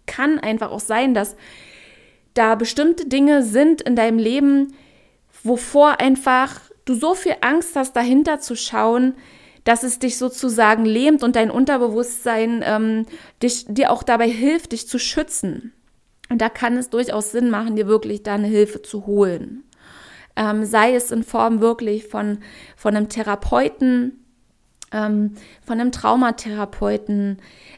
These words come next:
äh, wenn das für dich noch nicht d-,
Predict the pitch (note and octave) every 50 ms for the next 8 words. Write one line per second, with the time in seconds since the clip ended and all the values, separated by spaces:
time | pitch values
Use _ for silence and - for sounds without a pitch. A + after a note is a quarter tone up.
0 | _ - G#3+ G#3 G#3+ G#3+ G#3+ G#3+ A3 A#3+ C4 - - - B3 A#3+ C4 - B3+ A#3
1 | A3+ A#3+ A#3+ - - _ _ _ _ - - - - - _ _ _ _ - -
2 | - F#3+ G3+